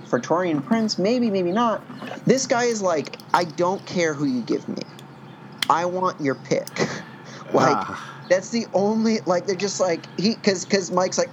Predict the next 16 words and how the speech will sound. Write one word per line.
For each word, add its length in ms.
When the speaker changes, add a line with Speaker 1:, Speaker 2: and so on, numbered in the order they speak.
Speaker 1:
"Oh, 320
okay, 200
but 160
I'm 100
gonna 140
give 180
you 140
Taurean 580
Prince." 400
<laughs> 520
And 100
it's 140
like, 240
Speaker 2:
<laughs> 280
Speaker 1:
"Fine. 580
Uh, 300